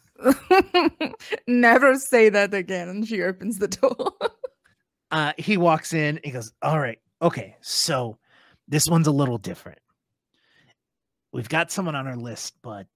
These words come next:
Speaker 2: um, it's not a human."
Speaker 1: It, okay, that's a bit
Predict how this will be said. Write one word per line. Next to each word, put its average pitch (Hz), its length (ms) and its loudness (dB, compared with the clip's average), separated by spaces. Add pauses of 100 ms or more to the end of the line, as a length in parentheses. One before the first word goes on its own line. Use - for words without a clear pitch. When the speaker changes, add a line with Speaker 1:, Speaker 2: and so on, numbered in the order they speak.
(120)
Speaker 2:
um, 101 640 -20 (1400)
it's - 240 -18
not 143 380 -8
a 196 60 -10
human." 147 560 -14 (2250)
Speaker 1:
It, - 160 -16 (1900)
okay, 208 480 -4
that's 214 260 -6
a 247 60 -4
bit 208 240 -4